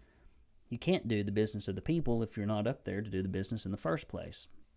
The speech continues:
That's what we got a lot of. And so I need you to be engaged. I need you to be active. I need you to contribute. 'Cause if we don't, we're not gonna have anywhere left to run. This is the last bastion.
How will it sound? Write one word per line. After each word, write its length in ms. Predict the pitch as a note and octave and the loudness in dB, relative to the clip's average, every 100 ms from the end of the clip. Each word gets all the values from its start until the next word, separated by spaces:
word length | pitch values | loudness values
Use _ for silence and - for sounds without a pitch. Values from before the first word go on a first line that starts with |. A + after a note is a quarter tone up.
| _ - | _ -10
That's 140 | - - | -8 -6
what 120 | - | -2
we 80 | C3+ | 0
got 140 | B2+ | 0
a 40 | |
lot 200 | A2+ A#2 | 0 0
of. 360 | A#2 G#2 F2 - _ - _ _ - - _ _ _ _ _ _ _ | 0 0 -4 -10 _ -20 _ _ -20 -20 _ _ _ _ _ _ _
And 100 | A#2 | -2
so 80 | B2 | 4
I 60 | C#3+ | 6
need 240 | D3 D3 | 6 6
you 80 | D3+ | 4
to 60 | |
be 180 | C#3 C#3 | 4 6
engaged. 760 | C3+ B2+ B2 C#3 A#2+ A2+ - - | 6 4 4 4 2 -2 -8 -10
I 60 | - | -2
need 180 | G#2 G#2+ | 0 0
you 40 | |
to 60 | A#2+ | 2
be 140 | B2 | 2
active. 440 | B2 C#3 - A2 G#2+ | 4 2 0 -2 -2
I 40 | |
need 180 | F#2 G2 | -2 -2
you 60 | A#2+ | -4
to 60 | |
contribute. 600 | - A2 B2+ A2 F#2 F2+ - - - - _ - - _ _ | -4 -2 2 2 0 -2 -6 -20 -20 -20 _ -20 -20 _ _
'Cause 160 | - G2+ | -6 -4
if 100 | - | -2
we 80 | B2 | 2
don't, 320 | C3 C#3 C#3 | 6 6 6
we're 80 | A#2 | 2
not 160 | A#2+ | 2
gonna 140 | B2 A#2+ | 2 2
have 160 | A#2+ | 2
anywhere 320 | A#2 A2 G#2+ G#2 | 2 0 0 0
left 240 | G2+ - | 0 -2
to 60 | A2 | 0
run. 400 | C#3 C#3 A#2 G#2+ - - _ - _ _ _ | 4 4 4 0 -6 -20 _ -20 _ _ _
This 200 | G2+ - | -8 -6
is 120 | G#2 | -4
the 80 | - | -4
last 300 | G2+ G2+ - | -2 -2 -2
bastion. 520 | A2+ G#2 G#2 - - | -4 -6 -6 -10 -14